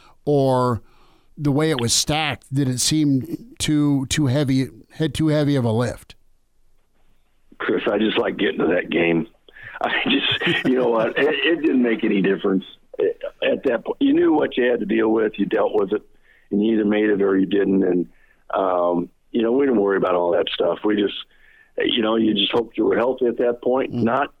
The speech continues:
Speaker 2: if you weren't healthy, you tried to make up for it with your coaching, uh, play make, you know, your play calling defensively and offensively. And you don't really have that choice anyway. If you don't take every game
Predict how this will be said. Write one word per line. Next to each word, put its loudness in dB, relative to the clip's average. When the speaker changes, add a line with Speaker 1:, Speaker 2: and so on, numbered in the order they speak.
Speaker 2:
if -6
you 2
weren't 2
healthy, 0
you 2
tried 0
to -2
make 0
up 0
for 2
it -10
with -2
your 0
coaching, 0
uh, 2
play 0
make, 0
you 0
know, 2
your 2
play 0
calling 2
defensively 0
and 2
offensively. 0
And 0
you 4
don't 2
really 2
have 0
that -2
choice 0
anyway. 2
If -4
you 4
don't 2
take 0
every 0
game 2